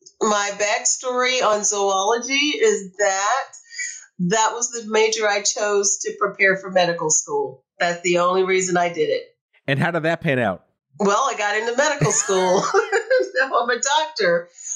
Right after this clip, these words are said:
Speaker 1: um, working at the C D C, so it panned out pretty well.
Speaker 2: So help me understand and unpack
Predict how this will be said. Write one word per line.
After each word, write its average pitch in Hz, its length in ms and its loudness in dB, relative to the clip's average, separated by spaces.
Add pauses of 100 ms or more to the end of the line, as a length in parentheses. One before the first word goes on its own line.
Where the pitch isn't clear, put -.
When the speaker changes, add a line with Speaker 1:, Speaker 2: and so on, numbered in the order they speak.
(140)
Speaker 1:
um, 202 280 0
working 220 360 0
at 208 100 0
the - 80 -6
C 220 220 -2
D 220 140 -2
C, 294 280 0
so 240 180 0
it 214 140 -4
panned 254 220 0
out 247 180 -2
pretty 269 160 -4
well. 254 380 0 (320)
Speaker 2:
So 196 240 2
help 202 280 -2
me 233 120 -2
understand 165 720 0
and 135 160 -2
unpack 135 640 -2